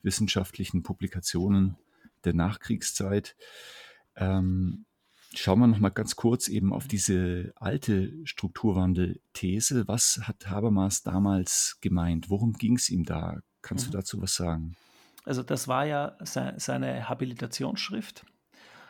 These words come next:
Speaker 2: Ähm, und die entsteht interessanterweise nicht im Umfeld von Horkheimer und Adorno, sondern ein bisschen im Abseits davon. Ähm, und die Frage, die ihn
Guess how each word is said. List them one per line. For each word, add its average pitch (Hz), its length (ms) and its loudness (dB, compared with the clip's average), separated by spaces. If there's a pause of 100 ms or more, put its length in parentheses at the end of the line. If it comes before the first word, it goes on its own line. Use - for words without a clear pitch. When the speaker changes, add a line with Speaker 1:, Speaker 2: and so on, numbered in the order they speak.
(240)
Speaker 2:
Ähm, 131 640 -4 (140)
und 139 200 -6
die 143 60 -2
entsteht 147 460 -2
interessanterweise 127 1400 -4
nicht 127 720 -2
im 127 120 -2
Umfeld 143 420 -4
von 117 240 -6
Horkheimer 123 420 -4
und 117 140 -6
Adorno, 139 500 -6 (560)
sondern 127 420 -6
ein 123 160 -4
bisschen 131 300 -4
im 113 140 -2
Abseits - 640 -4
davon. 190 520 -4 (580)
Ähm, 127 500 0 (1080)
und - 260 -4
die 139 80 -6
Frage, 170 580 2
die 175 160 -2
ihn 147 200 -2